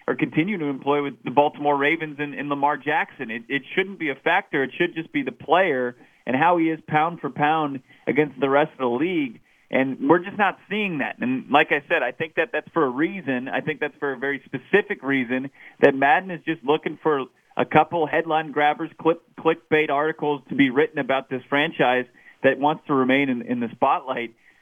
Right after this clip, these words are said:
Um, I, it, it's just kinda, it's just head scratching to me. Defensive players, it's a little bit easier because you're looking more on the athleticism. You're not looking for how they can throw the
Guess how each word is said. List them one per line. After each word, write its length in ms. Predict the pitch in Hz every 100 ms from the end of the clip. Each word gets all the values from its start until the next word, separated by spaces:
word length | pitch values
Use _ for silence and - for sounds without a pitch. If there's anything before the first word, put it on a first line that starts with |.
| - -
Um, 540 | 123 123 123 123 113 -
I, 120 | 117
it, 720 | 73 62 92 135 151 165 160
it's 60 | 165
just 160 | 202 -
kinda, 280 | 233 196 156
it's 140 | 170 -
just 160 | 214 -
head 220 | 196 196
scratching 440 | - 147 135 127 113
to 60 |
me. 360 | 127 127 123 - - - - -
Defensive 680 | 127 180 196 202 196 185 -
players, 400 | 175 175 175 170
it's 120 | 127
a 60 | 143
little 240 | 147 165
bit 120 | 160 147
easier 360 | 165 156 160
because 300 | 139 135 143
you're 120 | 131 135
looking 280 | 143 151
more 240 | 131 135 143
on 140 | 135
the 60 | 127
athleticism. 880 | 123 123 131 139 151 147 151 139 131
You're 100 | 127
not 180 | 135 127
looking 320 | 139 139 117
for 380 | 131 127 127 120 - - -
how 200 | 143 156
they 140 | 143
can 200 | 135 117
throw 180 | 139
the 100 | 143